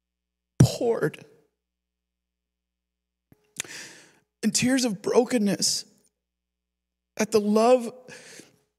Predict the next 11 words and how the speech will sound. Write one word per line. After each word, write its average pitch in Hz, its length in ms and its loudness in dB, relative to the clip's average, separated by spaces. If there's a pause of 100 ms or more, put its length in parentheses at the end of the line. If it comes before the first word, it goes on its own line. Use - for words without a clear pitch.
(500)
of 190 120 -4
Christ. - 640 0 (4000)
Just, 262 280 -4
it 247 140 -2
was 214 140 2
overwhelming. 233 880 2
And 190 260 -2
in 214 120 0
this 240 220 0
past 214 440 -2
year, 233 400 0